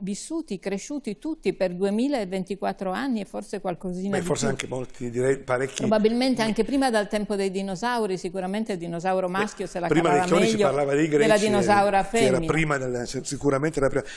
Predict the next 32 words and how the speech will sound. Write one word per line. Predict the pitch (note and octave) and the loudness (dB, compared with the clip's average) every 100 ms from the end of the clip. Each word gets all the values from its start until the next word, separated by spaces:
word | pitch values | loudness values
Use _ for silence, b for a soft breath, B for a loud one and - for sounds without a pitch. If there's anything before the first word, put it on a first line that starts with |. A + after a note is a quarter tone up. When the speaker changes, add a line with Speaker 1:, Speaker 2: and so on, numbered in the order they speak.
| B - | B -2
Speaker 2:
Senti, | G#3 F3+ | 0 4
volevo | F#3+ | 4
chiederti | A3 B3 B3 | 4 2 0
ancora | G#3+ A3 | 2 0
una | G#3 | 0
cosa, | E3+ B2 | -2 -2
Lidia. | B2 B2+ - | 0 0 0
Eh, | - C#3+ C#3 B B | -2 0 0 B B
tu | F3 | 2
hai | |
esordito | D#3+ B2+ C3+ D3 | 2 0 -4 -6
nel | B2+ | -6
mondo | B2 C3 B2 | -6 -2 0
della | A#2+ | 0
letteratura | A#2 - A#2+ A#2 C3+ C#3 A2+ | -2 -2 -2 -2 0 0 0
con | A2 | -4
Porci | B2 A2 A#2 | -8 -8 -10
con | B2+ B2+ | -6 0
le | C#3 | 2
ali | D#3+ D3 B B B - | 2 0 B B B -16
e | |
quindi | - E3 C3 | -6 -2 0
hai | |
raccontato | A2 - B2+ A#2 G3 C#3 | 0 -4 -10 -4 -4 -4
già | G#2+ A2 | -8 0
allora | D3 D3 B2+ | 2 2 -2
degli | B2+ B2 | -6 -6
adolescenti. | A#2 B2 A2+ - G#2 F#2+ A#3+ | -4 -4 -4 -8 -12 -6 -2
Oggi | C#3 C3+ | -2 -2
torni | - C#3+ B2+ | -2 -2 -4
a | |
raccontare. | A2+ - C3+ - A2 G#2+ | -8 -6 -6 -2 -2 -4